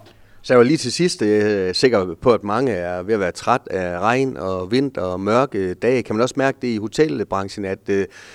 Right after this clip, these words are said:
øh, jamen, jo mere solen kommer frem derude, jo bedre vejret er, jamen, så, så stiger, øh, interessen også for,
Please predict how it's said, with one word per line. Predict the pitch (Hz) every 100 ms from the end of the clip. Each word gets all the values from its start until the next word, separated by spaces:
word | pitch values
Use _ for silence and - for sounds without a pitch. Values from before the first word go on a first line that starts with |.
| - -
øh, | - 110 101 98 - _
jamen, | 120 117
jo | 110
mere | 127 139
solen | - 175 160 104
kommer | 110 107
frem | 123 127
derude, | 107 110 120
jo | 104 98
bedre | 127 143 127
vejret | 110 143 143 95 90
er, | 107 123 -
jamen, | 98 98 95
så, | - 127
så | 110 - - 131
stiger, | - 160 151 123 92 90
øh, | 87 - - - - -
interessen | 123 98 107 131 123
også | 127 -
for, | 107 101